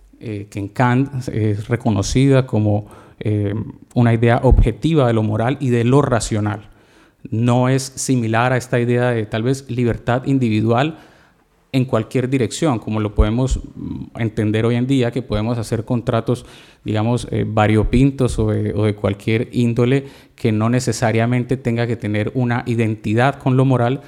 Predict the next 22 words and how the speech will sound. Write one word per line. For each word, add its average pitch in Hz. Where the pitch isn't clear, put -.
sino 123
que 135
en 135
Kant 139
lo 117
racional 123
o -
lo -
perfectamente 135
racional 123
asimismo 123
es 107
perfectamente 117
moral. 107
El 110
hombre 113
racional 113
es 110
asimismo 113
un 113
hombre 110
moral. 110